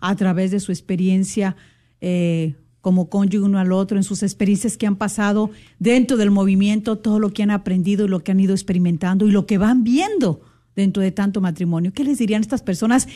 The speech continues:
que ya no quieren luchar, que no se quieren dar esa oportunidad,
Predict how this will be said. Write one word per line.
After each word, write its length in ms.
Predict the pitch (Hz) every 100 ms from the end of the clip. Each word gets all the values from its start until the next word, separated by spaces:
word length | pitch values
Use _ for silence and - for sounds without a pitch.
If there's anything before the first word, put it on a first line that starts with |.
| - -
que 100 | 214
ya 140 | 226
no 140 | 220 214
quieren 260 | 214 190
luchar, 440 | 170 156 165 - - _ _ _ _
que 100 | 240
no 100 | 247
se 180 | 262 311
quieren 260 | 254 254
dar 160 | 240 220
esa 220 | 220 226
oportunidad, 800 | 202 190 185 156 190 175 165 160